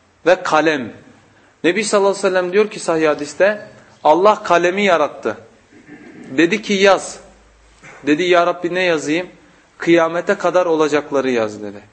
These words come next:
Ve kader orada yazıldı. İnsanlar ve cinler, mahlukat yerler ve gökler yaratılmadan yetmiş bin sene önce. Allah subhanahu wa ta'ala kalemi emretti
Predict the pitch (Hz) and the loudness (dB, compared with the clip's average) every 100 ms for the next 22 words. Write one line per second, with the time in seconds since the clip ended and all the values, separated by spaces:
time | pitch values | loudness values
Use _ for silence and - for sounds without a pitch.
0 | _ _ - _ 135 170 190 - - 180 | _ _ -20 _ 2 4 4 -2 -2 2
1 | 180 220 214 202 175 160 135 117 110 110 | 4 4 4 2 2 2 2 -2 -8 -12
2 | - _ _ _ _ 151 151 165 160 185 | -20 _ _ _ _ -4 0 0 0 2
3 | 208 - - - _ _ - 135 131 139 | 0 -2 -18 -20 _ _ -6 -2 -2 -2
4 | 151 147 151 - - - - 143 147 160 | -2 0 -2 -6 -18 -16 0 2 2 2
5 | 156 185 185 160 151 175 185 165 147 147 | 2 0 2 0 2 2 2 0 -2 -2
6 | 156 151 151 156 156 185 180 165 226 226 | -2 0 0 0 -2 -4 -2 0 0 -2
7 | - - _ _ _ _ _ _ 139 135 | -16 -20 _ _ _ _ _ _ -2 -2
8 | 165 165 - 131 131 117 107 104 101 - | -4 -8 -6 -6 -6 -8 -8 -10 -12 -16
9 | _ _ _ _ _ _ _ _ _ _ | _ _ _ _ _ _ _ _ _ _
10 | _ _ 131 147 190 185 165 151 143 131 | _ _ -2 2 0 0 -4 0 -2 0
11 | 143 180 180 151 147 147 143 165 175 175 | 0 0 0 0 0 0 -2 -2 -6 -6
12 | 214 220 | -8 -8